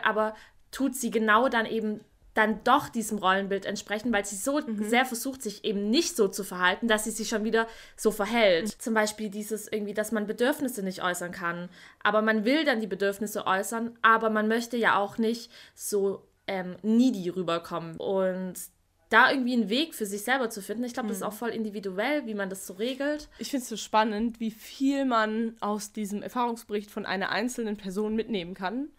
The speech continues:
Speaker 1: Mhm.
Speaker 2: weil man wenn man das liest, und, also ich hab das Buch jetzt natürlich nicht gelesen, aber ich hab ja andere Bücher <laughs> gelesen, sag ich mal, äh, man das liest und man herausfindet, okay, ich bin nicht die einzige Person, die dieses Problem hat, die diese,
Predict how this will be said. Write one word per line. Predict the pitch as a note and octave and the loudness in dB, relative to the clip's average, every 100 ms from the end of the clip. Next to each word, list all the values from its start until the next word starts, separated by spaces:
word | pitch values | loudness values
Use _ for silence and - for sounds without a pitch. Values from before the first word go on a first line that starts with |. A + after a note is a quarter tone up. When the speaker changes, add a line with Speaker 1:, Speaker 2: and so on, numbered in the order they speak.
| - | -10
Speaker 1:
Mhm. | A3 A3 A3 G#3+ | -4 0 0 2
Speaker 2:
weil | G3+ A3 B3 C4 B3+ | 6 8 8 6 4
man | A#3 A3+ G#3+ _ _ _ - | 2 0 -4 _ _ _ -8
wenn | G#3+ | -4
man | G#3+ G3 | -2 -2
das | F#3+ - | -6 -4
liest, | G3+ A3+ D4 G#4+ - _ _ - | -2 0 -2 -4 -10 _ _ -8
und, | F#3 F3+ | -6 -2
also | - F3+ | -2 -2
ich | F#3 G3+ | -4 -6
hab | G3 | -6
das | F3+ | -12
Buch | - E3+ | -10 -10
jetzt | E3+ | -10
natürlich | F3 F#3 F3 A3 | -10 -8 -8 -10
nicht | G#3 | -6
gelesen, | G3 F3+ F#3 F#3 | -4 -2 -2 -4
aber | E3+ F3 | -8 -8
ich | |
hab | F#3 - _ - | -10 -12 _ -16
ja | E3+ E3 | -10 -8
andere | - G3 G#3+ F#3 | -2 0 2 2
Bücher | E3+ F3 - D#3+ | 0 -8 -10 -8
<laughs> | |
gelesen, | F3 G#3+ G3+ G3 | -4 -2 -2 -6
sag | F#3 E3+ | -6 -8
ich | F3 | -8
mal, | F3+ F#3 G3+ - - - - _ | -4 -2 -2 -8 -18 -18 -20 _
äh, | G3+ F#3+ F#3+ F#3 | 0 2 4 2
man | G#3 G3 | 2 0
das | - | 0
liest | A3+ D4 D#4+ - | 0 0 -2 -4
und | A3+ | -2
man | G#3 G#3+ - A3 | 0 -2 -2 -4
herausfindet, | G#3+ G#3+ B3 - B3 G#3+ - | 0 2 2 2 -2 -2 -6
okay, | A3 B3 | -4 -4
ich | G#3+ - | -4 -4
bin | C4+ | -2
nicht | D4 - | -2 0
die | F#3 | 0
einzige | G3 - - | 0 -2 -12
Person, | G3 F#3+ - F#3 G3+ A3 | -8 -6 -6 -4 -2 -2
die | G3 | -4
dieses | F3+ F3 F#3 | -8 -8 -10
Problem | - E3+ F3+ F3+ C3+ | -10 -8 -2 -2 -2
hat, | F3+ F3 - - | -4 -4 -8 -10
die | F#3 E3 | -8 -6
diese, | F3+ F3 D#3+ E3 E3 E3 | -6 -6 -2 0 2 0